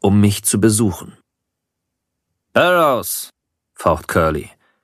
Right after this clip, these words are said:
"Auf geht's, du hast Besuch." Ich verziehe das Gesicht. "Wer ist es?" "Sehe ich aus wie dein Privatsekretär?" Der war gut.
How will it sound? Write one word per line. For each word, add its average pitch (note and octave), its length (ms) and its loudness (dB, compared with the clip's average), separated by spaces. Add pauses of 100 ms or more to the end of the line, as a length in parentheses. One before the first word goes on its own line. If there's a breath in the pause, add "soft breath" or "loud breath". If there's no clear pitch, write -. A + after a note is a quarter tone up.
(320)
"Auf F#3+ 280 0
geht's, D3 400 0
du A#2 80 2
hast C#3 160 0
Besuch." D3+ 680 0 (840)
Ich G#2+ 120 -8
verziehe F#2+ 360 2
das F2 200 0
Gesicht. E2+ 500 -2 (880 soft breath)
"Wer A#2 200 2
ist A#2+ 220 0
es?" - 380 -2 (440)
"Sehe G2 140 0
ich G#2+ 140 -2
aus E3+ 220 0
wie F#3 60 0
dein D#3 160 0
Privatsekretär?" A3+ 1120 0 (720)
Der G2+ 160 2
war G#2+ 140 2
gut. E2+ 520 -6